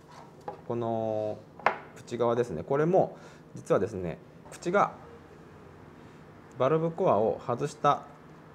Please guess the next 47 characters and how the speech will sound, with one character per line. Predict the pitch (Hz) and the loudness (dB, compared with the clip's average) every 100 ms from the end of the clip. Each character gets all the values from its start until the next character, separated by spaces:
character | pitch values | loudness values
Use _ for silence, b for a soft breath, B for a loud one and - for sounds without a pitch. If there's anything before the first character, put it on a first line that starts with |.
| - - - - - - 117 | -20 -20 -20 -20 -20 -16 -2
状 | 131 | 2
態 | 131 135 | 4 4
で | 123 | 4
取 | 123 | 4
り | 120 | 0
付 | - | -2
け | 120 | 2
れ | 107 | 2
る | - - B B B | 0 -4 B B B
ア | 90 | -2
ダ | 104 | -2
プ | 101 | -2
タ | |
ー | 90 | -4
が | 92 | -4
付 | 98 | -6
い | |
て | 80 | -6
る | 64 | -6
の | 71 | -4
で、 | 92 - B B B | -4 -4 B B B
え | - | -8
っ | |
と、 | - 87 82 80 78 76 76 - - | -4 -2 0 0 0 -4 -6 -12 -6
少 | 123 | -2
な | 120 | 0
い | 104 | 0
ス | |
ト | - | -2
ロ | 92 80 | -4 -4
ー | |
ク | 104 | -4
で | 107 117 - - - - - - - - - - - - - - | 2 2 2 -4 -18 -20 -20 -20 -20 -20 -20 -20 -20 -20 -14 -8
い | |
っ | 117 | -4
ぺ | 135 117 | 0 2
ん | 78 | 0
に | - - - - - - - - | -8 -16 -20 -20 -20 -20 -20 -6
大 | 110 117 | 0 2
容 | 104 | 2
量 | 82 | 0
の | 67 | -6
空 | 78 90 | -6 -8
気 | 71 | -6
を | |
送 | 69 | -6
り | 78 | -6